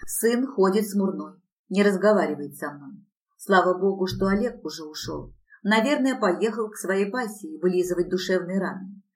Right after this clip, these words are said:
Всё-таки я не понимаю его. Зачем ему всё это надо? Зачем сохранять отношения, которых уже нет? Наталья подтверждает мои догадки, что Геннадия Петровича лучше предупредить,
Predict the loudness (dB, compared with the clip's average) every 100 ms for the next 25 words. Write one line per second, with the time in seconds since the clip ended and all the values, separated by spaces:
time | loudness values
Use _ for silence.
0 | -20 -20 -2 -2 0 0 0 -2 -4 -6
1 | -4 -6 -8 -12 -16 -16 _ _ -4 -2
2 | 0 -2 -2 -4 -10 -4 -4 -2 -4 -6
3 | -10 -18 -20 _ -16 -4 0 0 0 -2
4 | -4 0 -2 -2 -6 -6 -6 -6 -4 -2
5 | -2 -4 -4 -4 -2 -2 -2 -4 -6 -10
6 | -20 _ _ _ _ -20 -20 -2 0 2
7 | 0 0 -4 -2 -2 0 0 0 -4 -6
8 | -4 -6 -6 -14 _ -20 -20 -6 -2 0
9 | 0 -2 -2 -2 -4 -4 -4 -4 -6 -8
10 | -6 0 0 0 -4 -4 -6 -6 -8 -10
11 | -14